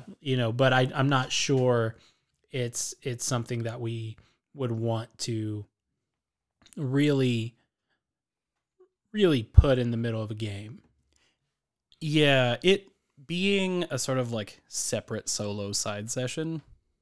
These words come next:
Speaker 2: very cool.
Speaker 1: Mm-hmm.
Speaker 2: It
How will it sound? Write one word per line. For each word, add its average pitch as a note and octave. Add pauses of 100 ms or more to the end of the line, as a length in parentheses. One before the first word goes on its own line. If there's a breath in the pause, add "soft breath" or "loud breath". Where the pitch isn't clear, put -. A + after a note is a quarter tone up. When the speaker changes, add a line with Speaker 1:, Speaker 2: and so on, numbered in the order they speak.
(280)
Speaker 2:
very A2
cool. D3 (100)
Speaker 1:
Mm-hmm. G#2 (520)
Speaker 2:
It A2